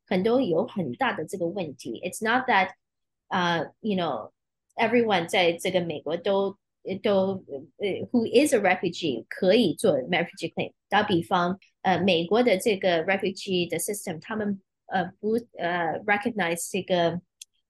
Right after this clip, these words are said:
呃，domestic violence。就是如果你，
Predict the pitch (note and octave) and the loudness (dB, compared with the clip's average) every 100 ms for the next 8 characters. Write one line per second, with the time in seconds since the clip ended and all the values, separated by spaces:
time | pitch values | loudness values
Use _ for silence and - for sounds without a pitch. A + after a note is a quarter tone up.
0 | - F#3+ F3 E3+ F#3+ F#3+ - A#3 - F3 | -2 2 2 2 2 2 0 -6 -2 0
1 | F3 D3 - - - - G#3 F#3+ G3+ F#3 | 0 -4 -10 -14 -16 -6 -4 0 0 0
2 | A3 A#3+ G3+ F#3+ E3+ F3 | 2 2 0 0 -4 -6